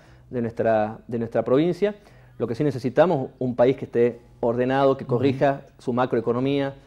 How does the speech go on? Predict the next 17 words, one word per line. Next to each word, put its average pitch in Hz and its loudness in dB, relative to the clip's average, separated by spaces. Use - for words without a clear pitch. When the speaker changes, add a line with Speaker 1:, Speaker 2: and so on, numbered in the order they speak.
Speaker 1:
que, 107 2
eh, 110 -4
bajemos 127 2
los 113 -2
niveles 120 2
que 117 -8
tenemos 117 -4
hoy 113 2
de, 107 -2
de 117 -4
pobreza, 127 4
eh, 110 0
de 110 -2
inflación. 131 0
Es 117 -8
muy 135 0
difícil 123 -2